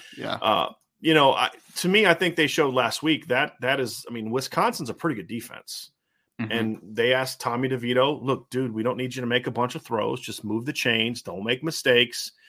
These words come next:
Speaker 2: He went eighteen to twenty-four for a hundred sixty-seven yards, and they ran the football. I mean, that, that, that to me is the recipe for this football team.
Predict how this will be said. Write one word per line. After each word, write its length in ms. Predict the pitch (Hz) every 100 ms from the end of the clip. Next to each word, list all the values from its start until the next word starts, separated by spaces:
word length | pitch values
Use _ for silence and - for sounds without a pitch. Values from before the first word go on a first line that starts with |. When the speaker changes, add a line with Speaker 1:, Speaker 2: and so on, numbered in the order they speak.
| _ _ -
Speaker 2:
He 80 | 127
went 160 | 117
eighteen 260 | 120 131 156
to 80 | 151
twenty-four 500 | 156 139 131 135 127
for 80 |
a 40 | 120
hundred 200 | 117 117
sixty-seven 540 | 127 - 123 131 123
yards, 240 | 113 117 120
and 60 |
they 60 | 131
ran 140 | 147
the 60 | 151
football. 380 | - - 78 90
I 20 |
mean, 140 | 117
that, 160 | 131 131
that, 180 | 139 131
that 200 | 147 180
to 80 | 156
me 140 | 151
is 100 | 165
the 100 | 139
recipe 420 | 113 185 190 135
for 120 | 117 117
this 160 | 110
football 320 | 175 202 85
team. 280 | - 87 76